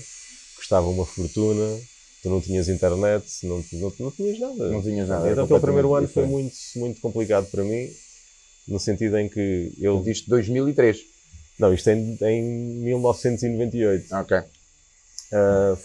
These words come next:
Speaker 1: foi muito complicado para mim, porquê? Porque eu, durante o primeiro ano, fazia duas horas e meia de transportes para um lado e duas horas e meia de transportes para o outro.
Speaker 2: Cinco horas?
Speaker 1: Sim, para estudar. Levantava-me às seis da manhã,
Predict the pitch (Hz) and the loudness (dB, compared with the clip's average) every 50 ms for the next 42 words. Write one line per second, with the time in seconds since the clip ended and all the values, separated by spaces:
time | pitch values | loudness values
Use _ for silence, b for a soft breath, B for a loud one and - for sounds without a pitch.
0 | - - 120 104 101 98 95 104 117 131 120 - 110 90 95 95 85 98 90 92 | 0 4 6 6 6 4 0 0 -2 -2 -2 -2 -4 -2 0 0 2 2 2 2
1 | - - 104 104 110 117 123 127 127 - - 104 - - 90 80 76 78 78 - | 2 -2 -2 -2 -2 -2 -6 -6 -8 -8 -10 -10 -4 -4 -4 -4 -4 -6 -12 -18
2 | _ - - _ _ _ _ _ _ _ _ 233 _ _ _ _ _ _ _ _ | _ -20 -20 _ _ _ _ _ _ _ _ _ _ _ _ _ _ _ _ _
3 | _ _ _ _ _ _ _ _ - 117 98 - 120 123 123 123 131 - - - | _ _ _ _ _ _ _ _ -6 -6 -4 0 2 4 4 4 2 0 -4 -10
4 | _ _ _ _ _ - 117 104 110 117 113 107 101 113 107 107 107 104 104 104 | _ _ _ _ _ -8 0 2 4 4 2 0 0 -2 0 2 2 2 4 4
5 | 110 113 117 120 123 - - _ _ _ _ _ _ _ _ _ _ _ _ - | 4 4 2 0 -4 -10 -14 _ _ _ _ _ _ _ _ _ _ _ _ -2
6 | 110 95 110 101 95 101 110 104 110 110 107 104 98 107 104 107 101 - 98 101 | -2 0 2 2 2 2 2 4 4 4 4 4 2 2 0 0 0 0 -2 -4
7 | 95 - - 101 98 95 92 - - - 98 95 95 98 101 110 113 - _ _ | -4 -2 2 4 4 4 4 0 -4 -2 0 2 4 4 2 0 -2 -6 _ _
8 | _ _ _ _ _ _ - 101 95 104 104 95 104 95 95 98 98 95 85 - | _ _ _ _ _ _ -10 -6 -4 -2 2 2 4 4 4 2 0 -2 -2 -2
9 | 95 87 - 101 98 85 - - 98 92 87 82 80 - _ _ _ _ - - | -4 -4 0 0 0 0 0 0 2 2 2 2 0 -2 _ _ _ _ -14 -6
10 | - 143 127 - - 113 95 82 78 71 - _ _ _ _ _ _ _ _ - | -4 -2 -2 2 4 4 4 4 2 -4 -10 _ _ _ _ _ _ _ _ -12
11 | - 95 80 69 71 - _ _ _ _ - - 92 - - 78 80 80 73 - | -6 -4 -4 -4 -6 -12 _ _ _ _ -6 -6 -6 -6 -4 -2 -2 -2 -2 -2
12 | _ _ _ _ _ _ _ _ _ _ _ - 78 82 85 82 82 82 78 82 | _ _ _ _ _ _ _ _ _ _ _ -12 -8 -8 -4 -2 -2 -2 -2 -2
13 | 82 85 85 85 85 82 80 80 - - - - - 87 82 90 92 87 90 95 | -4 -4 -4 -4 -4 -4 -6 -8 -10 -14 -14 -4 -4 -4 -2 -2 -2 -2 -2 -4
14 | 101 107 64 65 67 73 - | -4 -4 -4 -6 -6 -8 -12